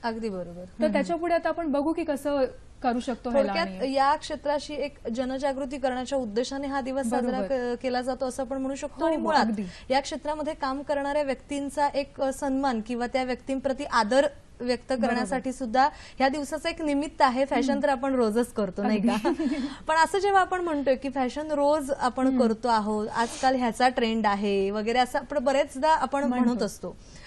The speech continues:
Speaker 1: पण अगदी थोडक्यात समजा सांगायचं झालंच की फॅशन <laughs> म्हणजे नेमकं काय, तर काय सांगाल? म्हणजे त्याचाही अभ्यास आहे अर्थातच.
Speaker 2: बरोबर.
Speaker 1: आणि मग त्या अभ्यासाच्या दृष्टिकोनातनं फॅशनची आपण एक, अ, व्याख्या म्हणूया.
Speaker 2: हम्म.
Speaker 1: अ, काय सांगू शकाल मॅडम?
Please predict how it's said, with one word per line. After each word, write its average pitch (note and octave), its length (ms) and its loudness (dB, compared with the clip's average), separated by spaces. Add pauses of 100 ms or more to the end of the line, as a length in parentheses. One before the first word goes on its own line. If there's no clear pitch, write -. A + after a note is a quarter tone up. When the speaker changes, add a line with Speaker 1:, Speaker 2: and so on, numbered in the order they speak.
(160)
Speaker 1:
पण D4+ 80 2
अगदी D4 440 2
थोडक्यात D#4 360 0
समजा D4 320 0
सांगायचं B3+ 480 -4
झालंच A3+ 360 0
की C4+ 120 -8
फॅशन C4 420 0
<laughs> E4 40 -6
म्हणजे C#4+ 280 0
नेमकं C4 420 2
काय, B3 240 2 (380)
तर C#4 60 2
काय C#4 220 6
सांगाल? F#3 380 -2
म्हणजे G#3+ 200 -2
त्याचाही C4+ 360 2
अभ्यास A#3+ 460 2
आहे A#3+ 340 4
अर्थातच. A3+ 360 0
Speaker 2:
बरोबर. A3 500 -8
Speaker 1:
आणि B3 100 -2
मग D4 140 -2
त्या E4 200 2
अभ्यासाच्या D#4 580 0
दृष्टिकोनातनं D4+ 680 -4
फॅशनची C4+ 540 -2
आपण C4+ 260 -2
एक, C4+ 280 -4
अ, B3+ 180 0
व्याख्या B3 400 -2
म्हणूया. A#3+ 340 2
Speaker 2:
हम्म. A3 120 -2 (340)
Speaker 1:
अ, A3+ 320 0 (100)
काय C4+ 140 4
सांगू G#3+ 280 -2
शकाल F3+ 340 -8
मॅडम? F#3 220 -12